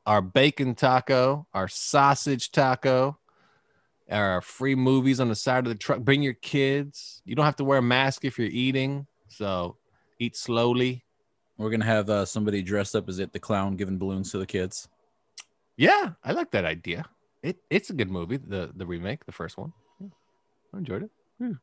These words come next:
Speaker 1: I enjoyed it very much. Yes, yes, yes, yes, yes, yes. And happy Easter as Jesus returns. He returns every
Speaker 2: Jesus
Speaker 1: year.
Speaker 2: has risen.
Speaker 1: Yep.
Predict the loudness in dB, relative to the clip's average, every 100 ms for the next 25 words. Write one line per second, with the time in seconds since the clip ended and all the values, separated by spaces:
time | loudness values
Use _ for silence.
0 | _ -12 -8 -6 -8 -8 -12 -14 -18 -18
1 | -14 -12 -12 -14 -8 -4 -2 -2 0 -2
2 | 0 2 2 0 2 4 4 2 0 2
3 | 0 -2 _ 4 4 4 4 4 0 -6
4 | -10 -10 -16 -20 -20 _ -20 -20 -20 -20
5 | -20 -20 -20 _ _ -2 0 2 8 10
6 | 10 10 10 8 8 6 8 6 6 -2
7 | _ _ _ -10 -2 -2